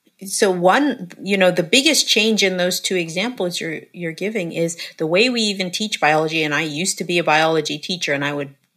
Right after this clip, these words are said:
intentionally subvert this, is we are, we have dominion over living things. Or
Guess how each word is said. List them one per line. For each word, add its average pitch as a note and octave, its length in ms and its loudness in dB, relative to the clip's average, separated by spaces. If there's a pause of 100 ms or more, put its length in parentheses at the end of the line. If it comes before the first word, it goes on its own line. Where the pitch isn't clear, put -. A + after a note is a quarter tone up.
(200)
intentionally F3+ 600 -2
subvert G#3+ 460 -4
this, D#3 200 -2
is F3 180 -2 (300)
we F3+ 160 2
are, E3+ 200 0 (340)
we G3 260 0
have E3+ 240 2
dominion F3 580 2
over D3+ 260 -2
living C#3 360 -4
things. C#3 300 -10
Or D3+ 260 -4